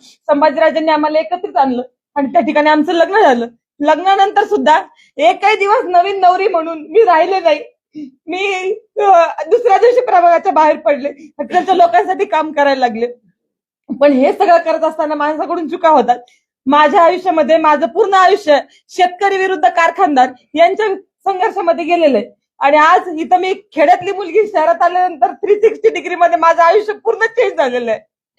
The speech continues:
माझा लढा मागचा शेतकऱ्यांसाठी होता, पण या पुणे शहरामध्ये आणि या शहरामध्ये शेतकरीच नाहीत. तर ही मुवमेंट सगळी लक्ष घेण्यामध्ये माझ्याकडून काही चुका घडल्या असतील.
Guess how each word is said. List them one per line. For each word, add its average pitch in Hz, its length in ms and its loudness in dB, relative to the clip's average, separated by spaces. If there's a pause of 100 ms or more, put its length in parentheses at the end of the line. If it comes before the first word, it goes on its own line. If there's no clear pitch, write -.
(420)
माझा 349 340 2
लढा 359 360 4
मागचा 370 300 -6
शेतकऱ्यांसाठी 415 720 -2
होता, 339 240 0
पण 370 180 -4
या 679 120 2
पुणे 403 340 -2
शहरामध्ये 330 580 2
आणि 320 140 2
या 392 80 0 (280)
शहरामध्ये 359 580 2 (460)
शेतकरीच 427 560 -2
नाहीत. 339 180 2 (500)
तर 453 60 4
ही 440 160 6
मुवमेंट 392 320 -4
सगळी 392 320 -6
लक्ष 381 280 -6
घेण्यामध्ये 330 480 -2 (380)
माझ्याकडून 403 440 0
काही 370 140 0
चुका 427 280 -4
घडल्या 294 300 0
असतील. 269 280 -6